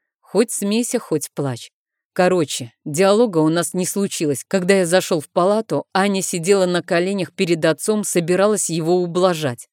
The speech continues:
Но не вышло, обломал им момент. Когда я ушел, он следом поперся и не сдержался. Мам!» Накрывает лоб ладонью, трет кожу.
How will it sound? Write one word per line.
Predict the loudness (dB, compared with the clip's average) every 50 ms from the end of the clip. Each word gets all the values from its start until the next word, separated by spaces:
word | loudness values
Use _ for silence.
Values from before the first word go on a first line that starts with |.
| _
Но | -2 2 4 6
не | 6 6 4 2
вышло, | 2 -2 -4 -4 -6 -6 -8 -8 -8 _ _
обломал | -2 0 2 2 2 2 2 2 0 0 0
им | -2 -2 -2 0
момент. | 0 0 0 -2 0 -2 -2 -2 -4 -8 -14 _ _ _ _ _ _ _
Когда | _ -2 -2 0 0 2
я | 4 4 4 4
ушел, | 2 0 0 0 0 2 2 2
он | 2 2
следом | 0 0 -2 0 2 2 2 2 2 0 2
поперся | 0 0 0 0 -2 -4 -4 -2 -2 -2
и | 0 0 0 -2 -4 -8 _ _ _ _ _ _ _ _ 0
не | 2 2
сдержался. | 2 2 2 2 2 2 0 -2 -2 -2 -2 -2 -2 0
Мам!» | 2 2 2 2 0 -6 _ _ _ _ _ _ _ _ -8
Накрывает | -6 -6 -2 -2 -2 0 0 0 -2 -2 -4 -4 -2
лоб | -2 -2 -2 0 -2
ладонью, | -2 -2 -2 0 -2 -2 -2 0 -2 -4 -4 -6 -8 -8
трет | -4 0 0 0 0 -2
кожу. | _ -6 -6 -4 -4 -6 -8 -12